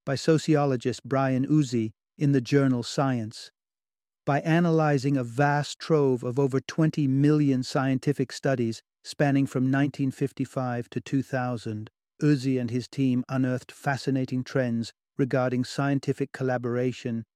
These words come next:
and its implications for innovation. Back in nineteen fifty-five, the notion of the scientist working in solitude still held some truth,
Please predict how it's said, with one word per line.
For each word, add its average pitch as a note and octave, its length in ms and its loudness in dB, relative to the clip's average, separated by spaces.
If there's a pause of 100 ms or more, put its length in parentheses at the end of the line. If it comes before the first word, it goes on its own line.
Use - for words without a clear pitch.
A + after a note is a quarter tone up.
(140)
and C3 140 -2
its B2+ 160 -2
implications C3 800 -2
for A#2+ 200 -6
innovation. A2+ 680 -2 (720)
Back D3 220 -2
in D#3 120 2
nineteen C#3 340 0
fifty-five, C3 720 -4 (320)
the C#3 80 2
notion D3 360 2
of C3 120 -4
the C#3 80 -2
scientist C3+ 600 -4
working C#3 440 0
in C3 80 0
solitude B2+ 720 -2 (280)
still D3 340 0
held C3 280 -2
some C3+ 300 -2
truth, A#2+ 400 -4